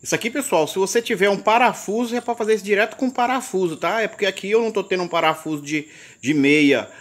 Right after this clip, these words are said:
aqui, sextavada aqui, eu tô usando esses pedaços de, esse pedaço de, de,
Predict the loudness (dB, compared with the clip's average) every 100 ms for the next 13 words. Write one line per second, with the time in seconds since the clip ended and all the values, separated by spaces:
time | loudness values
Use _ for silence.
0 | -4 -2 -2 -4 0 0 0 -4 -8 -14
1 | _ _ _ _ _ _ _ _ _ _
2 | -4 -2 2 2 4 2 2 2 -2 0
3 | 2 2 -2 -2 -2 -2 -6 -8 -10 -4
4 | -2 -4 -6 -14 -14 -8 -8 -8 -16 _
5 | -18 -8 -6 -4 -6 -4 2 2 0 -8
6 | -8